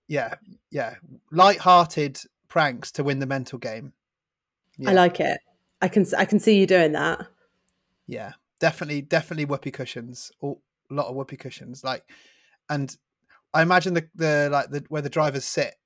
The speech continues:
Speaker 1: it's pr-, quite a protected area, so you'd have to be a bit more creative. Like, maybe in front of one of the wheels. No one's checking there, maybe. And then when the,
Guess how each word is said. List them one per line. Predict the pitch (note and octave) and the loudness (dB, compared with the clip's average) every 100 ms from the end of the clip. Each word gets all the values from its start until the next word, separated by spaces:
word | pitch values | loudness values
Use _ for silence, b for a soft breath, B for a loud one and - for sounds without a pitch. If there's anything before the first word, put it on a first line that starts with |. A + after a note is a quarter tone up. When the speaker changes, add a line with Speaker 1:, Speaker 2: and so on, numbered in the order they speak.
| _ | _
Speaker 1:
it's | - | -18
pr-, | - E3+ | -6 -6
quite | - C#3+ | -2 -4
a | |
protected | - - - C#3+ | -4 -12 -10 -4
area, | C#3+ C#3 B2 B2 | -2 0 -2 -8
so | - | -6
you'd | C#3+ | -6
have | C3+ | -4
to | |
be | D3+ | -4
a | |
bit | D3 D3 | -6 -6
more | C#3 | -8
creative. | - D3 C#3+ - B2 B2 _ _ _ _ _ - | -2 -2 -2 -6 -10 -12 _ _ _ _ _ -4
Like, | C3+ B2+ - _ _ _ _ | -4 -4 -12 _ _ _ _
maybe | C#3+ D3 C#3+ D3 C#3 C3+ C3 _ _ _ _ _ _ | -4 -4 -2 -4 -4 -6 -8 _ _ _ _ _ _
in | E3 | -4
front | D3+ F3+ | 4 4
of | D#3+ | 4
one | D#3+ D#3 | 2 2
of | |
the | D3 | 4
wheels. | C#3+ D3 A#2+ A2 - - _ _ _ | 4 2 2 -6 -14 -18 _ _ _
No | D3 E3+ | 0 0
one's | D#3+ | 0
checking | - C3+ - B2+ | -2 -4 -4 -6
there, | B2 C#3 | -4 -4
maybe. | C3 C3 C3+ E3 D#3+ b | -4 -4 -4 -6 -8 b
And | D3 | -4
then | D#3 | 4
when | D#3 | 4
the, | C#3+ | 6